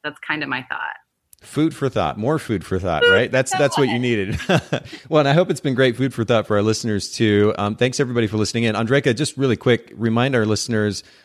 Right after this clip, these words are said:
Speaker 2: where they can find your website. By the time they listen to this, it may be an updated version of your website, uh, but your website and,
Speaker 1: Hopefully.
Speaker 2: and social media as well.
Speaker 1: Uh, you can find me at Andreka Photography. My name is spelled A N D R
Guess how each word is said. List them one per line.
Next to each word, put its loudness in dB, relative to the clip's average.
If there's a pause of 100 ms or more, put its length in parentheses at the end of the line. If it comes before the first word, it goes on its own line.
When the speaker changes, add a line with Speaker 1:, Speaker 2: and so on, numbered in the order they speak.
(120)
Speaker 2:
where 4
they 2
can -2
find 0
your 0
website. 0
By 2
the -4
time 0
they 0
listen 0
to 0
this, -4
it -2
may 2
be -2
an -4
updated -2
version -2
of -4
your -2
website, -2 (400)
uh, 0
but 0
your 0
website 4
and, 2
Speaker 1:
Hopefully. -2
Speaker 2:
and -2
social -2
media 0
as -6
well. -2 (1080)
Speaker 1:
Uh, 2
you -6
can -6
find 0
me 0
at 0
Andreka -2
Photography. -4
My -2
name -6
is -12
spelled -2
A 2
N -2
D -4
R 2